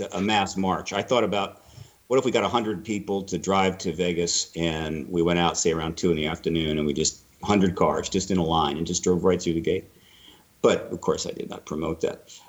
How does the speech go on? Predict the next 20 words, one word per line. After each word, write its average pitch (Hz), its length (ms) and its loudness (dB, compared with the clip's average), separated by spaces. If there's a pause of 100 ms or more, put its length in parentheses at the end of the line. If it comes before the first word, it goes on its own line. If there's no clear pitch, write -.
(280)
Um, 92 400 4 (140)
so - 140 4
he's 175 180 8
come 190 160 4
up 165 120 4
with 156 100 0
this 139 160 4
idea, 120 360 2
of, - 180 -6
but - 300 -4 (720)
it, 117 120 -10 (360)
it, 120 260 -10
what, 139 260 2
what 165 120 8
has 131 140 4
happened, 175 400 2
what 120 120 -2
we've 113 160 -4
seen 190 320 0
is - 280 -6